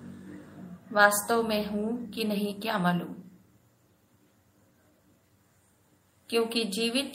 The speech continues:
शरीर तो हिल डुल सकता है, मैं तो हिल भी नहीं पा रहा हूं। मैं जीवित हूं या नहीं, ये भी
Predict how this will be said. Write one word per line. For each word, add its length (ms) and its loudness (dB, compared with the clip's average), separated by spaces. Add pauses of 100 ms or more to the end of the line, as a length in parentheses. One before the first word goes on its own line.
(100)
शरीर 380 2
तो 200 0
हिल 320 2
डुल 240 2
सकता 420 0
है, 380 -2 (1400)
मैं 260 6
तो 140 4
हिल 320 2
भी 100 4
नहीं 340 0
पा 180 4
रहा 260 0
हूं। 400 -4 (1800)
मैं 180 4
जीवित 480 -4
हूं 140 0
या 160 2
नहीं, 400 -2
ये 160 0
भी 180 -4